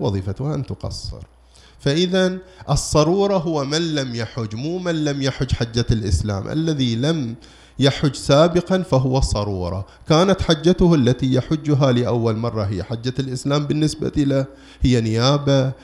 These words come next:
هي حجة مستحبة بالنسبة إليه، لا فرق. زين. فإذا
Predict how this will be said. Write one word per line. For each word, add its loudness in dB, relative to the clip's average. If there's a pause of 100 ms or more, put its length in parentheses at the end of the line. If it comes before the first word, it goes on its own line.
(140)
هي 4
حجة -2
مستحبة -2
بالنسبة 0
إليه، 0
لا -2
فرق. -18 (1040)
زين. -12 (920)
فإذا 2